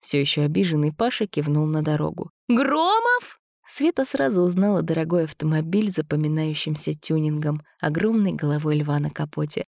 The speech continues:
«Нахрена нам Громов?» Никиту Громова она недолюбливала. Он казался ей богатеньким, надменным эгоистом, который относился к той категории людей,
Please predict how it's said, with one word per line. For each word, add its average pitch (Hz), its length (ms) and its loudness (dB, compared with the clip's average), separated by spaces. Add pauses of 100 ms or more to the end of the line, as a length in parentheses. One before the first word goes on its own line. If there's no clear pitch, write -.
(120)
«Нахрена 427 580 2
нам 415 220 0
Громов?» 359 680 0 (400)
Никиту 226 400 0
Громова 185 480 2
она 156 180 2
недолюбливала. 165 920 0 (120)
Он 175 140 -2
казался 180 480 0
ей 165 160 4
богатеньким, 165 920 0
надменным 165 640 2
эгоистом, 190 680 0
который 202 420 0
относился 156 560 -2
к - 100 -12
той 196 200 0
категории 156 540 0
людей, 175 380 0